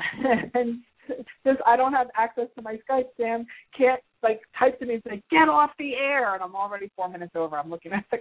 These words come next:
clock. So I'm just gonna say what I always say at the end of the show. Um, actually, you know what? Tomorrow, be sure to, um, if you're gonna sign up, please sign up and join me for the Breakthrough, uh,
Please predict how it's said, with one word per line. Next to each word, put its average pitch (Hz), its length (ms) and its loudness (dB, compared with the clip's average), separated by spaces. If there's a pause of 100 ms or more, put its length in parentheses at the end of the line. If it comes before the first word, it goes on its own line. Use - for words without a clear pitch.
clock. - 220 4 (280)
So 220 180 4 (680)
I'm 240 360 6
just 233 240 -4
gonna 220 220 -4
say 269 160 4
what 240 160 2
I 196 200 2
always 262 400 2
say 202 140 -2
at 190 100 -4
the 196 100 -20 (120)
end 208 140 -4
of 185 120 0
the 190 80 -6 (120)
show. 214 260 6 (360)
Um, 220 240 6
actually, 349 340 0
you 254 60 -2
know 247 120 4
what? 247 220 4
Tomorrow, 247 560 6 (160)
be 233 160 -8 (100)
sure 247 220 4 (140)
to, 226 220 0
um, 190 380 4 (300)
if 220 160 -6
you're 226 80 -8
gonna 226 240 -2
sign 240 200 4
up, 247 200 4
please 277 220 -2
sign 285 160 2
up 339 160 0
and 220 120 -4
join 311 240 2
me 220 180 -2
for 226 100 -8
the 214 60 -4
Breakthrough, 247 460 2 (140)
uh, 190 220 2